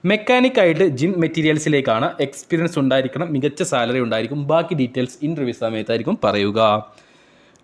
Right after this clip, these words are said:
അടുത്ത വേക്കൻസി വരുന്നത് മലപ്പുറം ടൗണിലേക്കാണ്. അക്കൗണ്ടന്റ് ആയിട്ടും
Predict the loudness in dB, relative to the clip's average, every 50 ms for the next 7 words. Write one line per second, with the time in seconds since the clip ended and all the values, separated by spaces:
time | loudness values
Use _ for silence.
0 | -2 -2 0 2 2 2 2 2 2 0 -2 0 0 2 2 4 4 4 2 2
1 | 2 2 2 2 2 2 2 2 0 0 2 2 4 4 4 4 4 4 4 4
2 | 4 4 4 2 2 2 0 -2 -6 -14 -20 -10 -4 -4 -4 0 2 2 4 4
3 | 4 4 4 4 4 4 4 2 0 -2